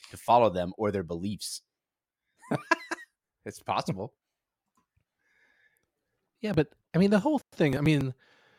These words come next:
Speaker 2: computers are
Speaker 1: Roger,
Speaker 2: ones
Speaker 1: you're
Speaker 2: and
Speaker 1: muted.
Speaker 2: zeros, right? I mean, technically, that's really what we're looking at here is ones and zeros. Now, I mean, the idea that, uh, our phones are listening to us is absolutely true,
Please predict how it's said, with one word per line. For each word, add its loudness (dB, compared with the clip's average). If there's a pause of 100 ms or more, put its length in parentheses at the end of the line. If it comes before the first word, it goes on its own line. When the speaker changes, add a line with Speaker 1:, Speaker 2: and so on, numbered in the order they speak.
(260)
Speaker 2:
computers 4
are 8
Speaker 1:
Roger, 8
Speaker 2:
ones 4
Speaker 1:
you're 0
Speaker 2:
and 0
Speaker 1:
muted. -4
Speaker 2:
zeros, -10 (160)
right? -2 (220)
I -8
mean, 2
technically, 4
that's 4 (100)
really 10
what 6
we're 2
looking 2
at -8
here -8
is -6
ones 4
and 2
zeros. -4 (560)
Now, 6 (160)
I 8
mean, 8 (260)
the 8
idea 8
that, 6 (1040)
uh, 2 (600)
our 8
phones 6 (120)
are 2
listening 2
to 6
us 0
is 0 (800)
absolutely 4
true, -6